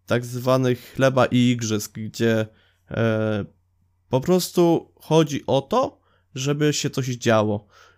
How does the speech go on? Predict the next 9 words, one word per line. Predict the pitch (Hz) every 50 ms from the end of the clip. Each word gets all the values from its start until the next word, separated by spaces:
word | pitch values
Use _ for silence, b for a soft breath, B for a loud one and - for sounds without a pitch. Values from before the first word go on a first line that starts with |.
| b b -
I | - 143 170 190 175 - _ _ _ _ _ _ _ - -
ci | - - 139 135 127 123 120 113 113 110 107 107 - _ _ _ _ _ _ _ _ _ _ - -
wybrańcy | 120 127 127 123 120 127 131 147 165 165 160 160 - 185 196 220 240 226 - _
z | 127 123 117
danego | 120 127 127 131 135 131 123 127
stanu | 120 - - - 131 131 139 143 143 143 139 123 - - _ _ _ -
mają | 120 120 123 127 131 127
za | 120 127 120
zadanie | 117 117 113 117 127 120 127 127 123 120 117 117